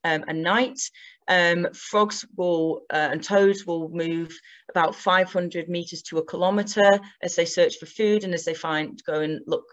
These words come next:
um, for a pond to breed. Um, so for a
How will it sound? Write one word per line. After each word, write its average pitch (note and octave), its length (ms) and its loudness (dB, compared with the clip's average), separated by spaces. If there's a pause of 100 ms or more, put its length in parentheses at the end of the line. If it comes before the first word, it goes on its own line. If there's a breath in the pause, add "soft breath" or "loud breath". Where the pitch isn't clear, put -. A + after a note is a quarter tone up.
(120)
um, D3 260 -2
for C3+ 140 -8
a C3+ 80 -2
pond G#3 320 0
to G#3 120 -12
breed. F#3 420 -2 (420 loud breath)
Um, F#3+ 320 2
so A3 500 4 (240 loud breath)
for A3+ 160 2
a G#3+ 200 -2